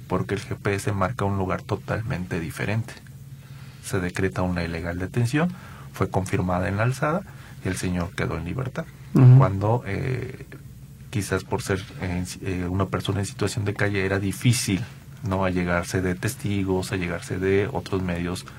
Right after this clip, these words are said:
Speaker 1: eh, tecnológicos, pero nos hemos allegado y es un claro ejemplo de lo que hace la Defensoría Pública, en donde se le da el mayor servicio y se trata de dar la mayor calidad a todos los usuarios.
Speaker 2: ¿Están juntos en la misma área, en las mismas instalaciones de Ciudad Judicial Federal o no?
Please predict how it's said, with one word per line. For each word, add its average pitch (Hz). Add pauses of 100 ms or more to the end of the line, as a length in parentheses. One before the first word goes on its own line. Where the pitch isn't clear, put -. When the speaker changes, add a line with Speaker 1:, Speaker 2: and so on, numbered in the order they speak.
(440)
Speaker 1:
eh, 90
tecnológicos, 107 (380)
pero 110
nos 110
hemos 107
allegado 107
y 117 (320)
es -
un 101
claro 95
ejemplo 98
de 95
lo 87
que 98
hace 95
la 87
Defensoría 92
Pública, 104 (200)
en 95
donde 90
se 92
le 90
da 90
el 92
mayor 87
servicio 110
y 120
se 90
trata -
de 95
dar 92
la 90
mayor 90
calidad 104
a -
todos 85
los 80
usuarios. -
Speaker 2:
¿Están 151
juntos 143
en 113
la 107
misma 120
área, 147
en 147
las 117
mismas 120
instalaciones 120
de 113
Ciudad 110
Judicial 120
Federal 120
o 165
no? 104